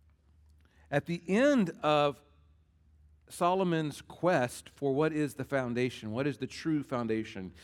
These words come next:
he goes over so many s-, uh, plots of ground that are just sandy.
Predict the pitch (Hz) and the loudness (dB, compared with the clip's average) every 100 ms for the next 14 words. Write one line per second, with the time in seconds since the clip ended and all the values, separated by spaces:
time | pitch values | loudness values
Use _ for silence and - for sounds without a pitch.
0 | - - - 151 214 226 233 190 160 151 | -20 -4 0 6 8 6 4 0 2 -2
1 | - - 208 214 180 156 165 135 120 - | -6 2 6 8 8 4 4 2 -2 -12
2 | - - - - - - 131 127 123 - | -14 -16 -20 -20 -18 -2 0 2 0 -6
3 | - - - - - 190 196 - 165 123 | -20 -20 -18 -16 2 6 6 6 -2 0
4 | 156 156 160 143 139 120 107 143 156 - | 4 6 6 4 2 0 2 2 0 -4
5 | - - 156 165 120 98 | -12 -2 0 2 0 -4